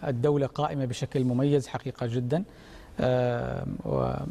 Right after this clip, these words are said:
فأعتقد بأن، آه، نحن نواصل الآن ما، ما بدأوا به الأخوة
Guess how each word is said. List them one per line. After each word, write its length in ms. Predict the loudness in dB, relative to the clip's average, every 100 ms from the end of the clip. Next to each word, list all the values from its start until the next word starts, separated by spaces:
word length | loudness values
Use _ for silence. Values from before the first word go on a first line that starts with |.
| -10
فأعتقد 880 | -8 0 2 4 2 0 0 0 0
بأن، 340 | -2 0 2 2
آه، 580 | 0 0 -4 -6 -2
نحن 240 | 2 2 2
نواصل 580 | 2 4 4 2 2 2
الآن 420 | 2 2 2 4
ما، 260 | 4 2 2
ما 180 | 2 4
بدأوا 420 | 2 2 0 -2
به 260 | 0 0
الأخوة 420 | 0 -4 -2 0